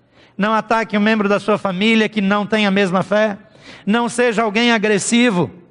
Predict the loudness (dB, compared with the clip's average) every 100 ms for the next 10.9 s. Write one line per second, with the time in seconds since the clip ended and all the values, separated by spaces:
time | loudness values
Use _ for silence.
0 | _ _ _ _ _ _ -14 -6 -4 -2
1 | -2 0 -2 -2 -2 -2 0 -2 -2 -2
2 | 0 0 -2 -8 -16 -16 _ _ _ -20
3 | _ -2 0 0 -2 -2 -4 -2 2 2
4 | 4 0 -4 -14 _ _ _ _ -2 0
5 | 0 -2 -2 -2 0 -2 -2 -2 -2 -2
6 | -2 -2 -2 -2 -2 -2 -2 -4 0 0
7 | 0 -4 -6 -6 -14 _ _ -6 -4 -4
8 | -2 -4 -2 0 0 0 -2 -2 -6 -10
9 | -20 -20 _ _ _ _ -20 -8 -4 -2
10 | 0 0 0 0 0 2 0 -4 -16